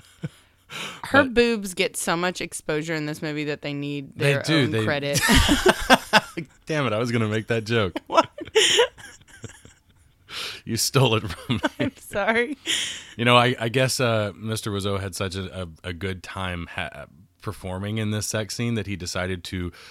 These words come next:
Speaker 2: suddenly write in a second love scene that,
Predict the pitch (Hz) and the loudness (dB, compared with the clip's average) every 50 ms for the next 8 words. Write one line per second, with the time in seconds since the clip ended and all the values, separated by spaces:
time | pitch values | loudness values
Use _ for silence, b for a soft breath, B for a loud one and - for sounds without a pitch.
0 | B B B B B 117 107 - - - 160 156 147 151 147 131 113 92 98 101 | B B B B B -10 -4 -2 2 4 4 4 4 2 2 0 0 0 0 0
1 | 110 113 117 113 95 87 - - - 123 - - 170 165 127 - - - - 151 | 0 0 0 0 -2 -2 -2 -2 -4 -4 -2 -2 -2 -2 -2 -6 -10 -8 -4 0
2 | 151 156 160 151 147 - - 170 170 175 180 180 185 175 147 _ - 123 127 113 | 0 0 0 0 -2 -2 -2 0 0 0 -2 -2 -4 -4 -6 _ -4 -4 -4 -4